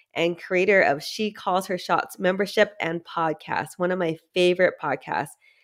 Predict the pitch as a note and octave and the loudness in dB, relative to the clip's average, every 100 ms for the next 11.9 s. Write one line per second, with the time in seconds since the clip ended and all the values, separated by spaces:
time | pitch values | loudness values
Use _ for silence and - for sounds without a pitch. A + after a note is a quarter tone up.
0 | _ - G3 G#3 G#3 - G#3 G3+ G#3 - | _ -4 0 0 -2 -4 -2 0 0 0
1 | F#3 F3+ - - - G#3 A#3 G3+ G3 G3 | 4 4 4 0 2 6 6 6 6 2
2 | E3+ E3+ F3 D#3+ - - A#3 A#3+ C4 A#3+ | -4 -2 -2 -2 -2 0 4 4 4 2
3 | A3+ A3+ A3+ A3+ A3 A3 E3+ E3+ F3+ F3+ | 2 2 2 2 2 0 -4 -2 -4 -4
4 | F3 F3+ F3 B2+ D#3 D#3+ _ _ _ - | -8 -6 -4 -2 -2 -4 _ _ _ -2
5 | G#3 A3 B3 B3 A#3 A3 G3 F#3+ G3 G3 | -2 0 -4 -6 -2 0 0 0 -4 -6
6 | G3 _ _ _ _ - G#3+ A#3 A#3 A3+ | -6 _ _ _ _ -2 2 4 2 0
7 | A3+ - _ - E3+ F3 F3 F#3 F#3+ F#3+ | -4 -20 _ -14 -8 -4 0 0 0 2
8 | F#3 - - - E3+ - G3 F#3+ G#3+ G#3 | 2 2 -4 -6 -6 -4 -4 0 2 2
9 | F#3+ F#3 F3+ - D#3 - - A#3+ B3 - | 0 0 0 0 -6 -6 -2 -2 -2 0
10 | F#3 F3 E3 - A3+ G#3 B3+ A#3+ - F#3 | 6 6 4 -2 -2 2 2 2 2 0
11 | D#3+ D#3+ E3 E3 F3 D#3+ D3+ C3 C3+ | 2 0 -2 -2 -4 -4 -2 0 0